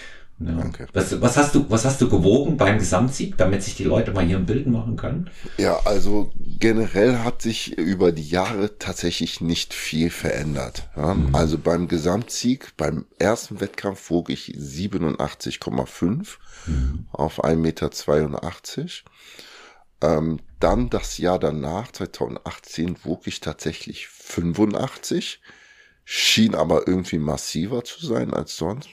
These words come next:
Speaker 2: Keine Ahnung, wie das geht. Und jetzt in, in Österreich wog ich knapp unter neunzig. Es könnte sogar gut sein, dass ich doch auch siebenundachtzig, doch, ich wog auch siebenundachtzig Komma fünf, Nacht davor neunundachtzig.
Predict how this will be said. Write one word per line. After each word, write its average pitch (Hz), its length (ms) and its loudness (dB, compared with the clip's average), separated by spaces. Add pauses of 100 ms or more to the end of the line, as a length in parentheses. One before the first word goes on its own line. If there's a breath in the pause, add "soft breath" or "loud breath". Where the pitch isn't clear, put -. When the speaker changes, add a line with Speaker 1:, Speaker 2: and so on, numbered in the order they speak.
(140)
Speaker 2:
Keine 65 320 -4
Ahnung, 65 300 -4
wie 64 80 -2
das - 240 -2
geht. 113 280 0 (400 loud breath)
Und - 200 -4
jetzt 92 240 0
in, 80 400 2 (100)
in 78 400 -2
Österreich 107 800 0
wog - 340 -6
ich - 220 -10
knapp - 380 -10 (180)
unter 90 720 0
neunzig. 73 840 -2
Es - 160 -8
könnte 110 280 0
sogar 95 240 4
gut 85 200 -8
sein, 95 360 2
dass 90 180 -2
ich - 240 -8
doch - 220 2
auch - 260 0
siebenundachtzig, 101 640 -4
doch, - 240 -2
ich - 180 -10
wog 85 220 -2
auch 87 160 0
siebenundachtzig - 560 -6
Komma 80 220 -4
fünf, - 640 -8
Nacht 90 300 -2
davor 78 320 0
neunundachtzig. 107 1040 -2